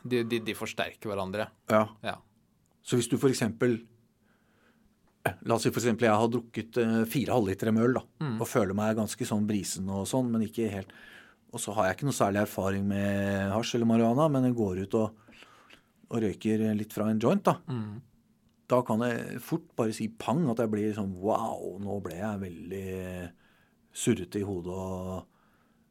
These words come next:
Speaker 2: øh, ja.
Speaker 1: Ja, det kan være vanskelig å si om du på en måte merker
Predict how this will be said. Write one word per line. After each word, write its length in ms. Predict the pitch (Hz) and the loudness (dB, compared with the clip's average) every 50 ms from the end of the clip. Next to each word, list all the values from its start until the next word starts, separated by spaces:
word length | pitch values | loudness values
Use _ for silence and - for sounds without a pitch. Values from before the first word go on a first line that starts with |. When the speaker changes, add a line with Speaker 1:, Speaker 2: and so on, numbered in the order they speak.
| _ _ _ _ _ _ _ - | _ _ _ _ _ _ _ -20
Speaker 2:
øh, 300 | - - - - 104 - - - - _ _ - | -20 -20 -18 -16 -16 -18 -18 -20 -20 _ _ -6
ja. 160 | 92 107 117 117 - - | -4 -4 -4 -6 -8 -4
Speaker 1:
Ja, 200 | - 127 110 110 | 0 2 2 2
det 80 | 123 - | 0 0
kan 100 | - 180 | 2 4
være 200 | 214 226 240 196 | 4 4 4 2
vanskelig 240 | 139 - - 139 143 | -2 -2 -4 -4 -4
å 20 | 139 | -4
si 220 | - - 123 113 | -2 -2 0 0
om 140 | 110 107 107 | 0 0 -2
du 80 | 110 | -4
på 140 | 107 - 117 | -4 -4 -6
en 80 | 107 - | -6 -4
måte 300 | - 113 107 107 - - | -4 -4 -4 -6 -8 -12
merker 840 | 135 131 127 123 110 101 - _ - - 120 120 117 113 113 107 | -10 -6 -4 -2 -4 -4 -6 _ -10 -4 -2 0 0 0 -2 -6